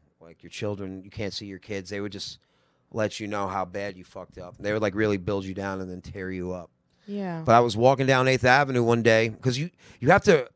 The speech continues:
Speaker 1: earn privileges. Like, you, you, you don't just leave. The first phase, they have four phases. Phase one, like, you're l-, on lockdown.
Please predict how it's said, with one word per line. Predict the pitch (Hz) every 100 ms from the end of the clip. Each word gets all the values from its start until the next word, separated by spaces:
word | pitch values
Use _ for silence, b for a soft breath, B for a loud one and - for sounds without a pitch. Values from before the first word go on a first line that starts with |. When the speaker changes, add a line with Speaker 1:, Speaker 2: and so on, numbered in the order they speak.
| _ 127
Speaker 1:
earn | 135 135 104
privileges. | 120 120 101 87 82 80 -
Like, | 107 110
you, | 131 151
you, | 143 - - b b b
you | - 143
don't | 185
just | 190 160 110
leave. | 135 135 117 85 -
The | 117
first | - 143 143 -
phase, | 127 131 147 135
they | 117 110
have | 107
four | 120 113
phases. | - 107 110 117 -
Phase | 113 113 98
one, | 104 120
like, | 98 -
you're | 110 104
l-, | 104
on | 98 98
lockdown. | 92 90 - 78 73